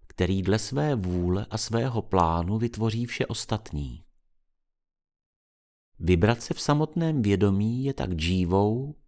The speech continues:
karman, bohem nebo čímkoliv dalším. Stvoření mysli není nic jiného než rozruch ve vědomí, přičemž svět existuje v mysli.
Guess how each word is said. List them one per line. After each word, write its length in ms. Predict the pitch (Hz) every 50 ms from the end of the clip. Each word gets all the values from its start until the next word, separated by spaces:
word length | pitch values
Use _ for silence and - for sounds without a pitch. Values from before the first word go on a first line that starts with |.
| - -
karman, 720 | - 113 110 107 107 107 104 104 110 110 117 117 120 120 - - -
bohem 680 | - 78 90 107 104 92 95 104 101 110 120 120 120 - - _ _ _ _ _ -
nebo 200 | 82 85 80 85
čímkoliv 680 | 80 - - 95 101 101 104 101 - 117 117 117 113
dalším. 800 | 101 101 101 95 90 - - - - 73 67 67 65 62 57 82 - _ _ _ _ _ _ _ _ _ _ _ _ _ _ _ _ _ _ _ _ _ _ _ _ _ _ _ _ _ _ _ _ _ - -
Stvoření 680 | - - - - 107 117 117 - 160 180 190 185 175 139
mysli 400 | 113 113 104 - - 143 156 160
není 300 | 147 143 151 165 175 175
nic 300 | 175 156 - - - -
jiného 560 | 113 107 104 104 101 98 98 98 98 117 131
než 240 | 143 147 - - 117
rozruch 500 | 107 - 104 95 104 120 127 123 - -
ve 140 | 117 120
vědomí, 640 | 120 135 143 143 120 107 92 90 85 78 71 69 71 - - _ - -
přičemž 460 | - - 95 - 107 104 95 - -
svět 400 | - - - 95 104 107 104 -
existuje 640 | - 123 110 104 127 123 - - - - 127 131 131
v 100 | 127 123
mysli. 520 | 127 123 123 123 - - - 80 73 65